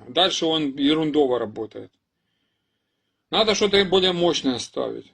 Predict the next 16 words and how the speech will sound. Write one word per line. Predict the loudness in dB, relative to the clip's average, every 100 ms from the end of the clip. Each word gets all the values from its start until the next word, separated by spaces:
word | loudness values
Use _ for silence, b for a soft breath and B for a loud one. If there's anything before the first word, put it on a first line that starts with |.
| _
на | -2 0
такие | 0 0 0
турели. | 2 0 0 -2
Но | 0 2
это | 2 2
оправданная | 0 2 2 2 0 -2 -6
тема. | -6 -10 -10 -20 _ _ _ _ _ _ _ _
И | -8
крутая. | -2 0 2 0 0 -2 _ _ _ _ _ _ _ _ _ -14
В | -4
город | 4 4 4
они | 2 0
заходят | 0 2 4 4 4
на | 2
низких | 0 0 -2 -2
высотах. | -4 -2 -2 -2 -8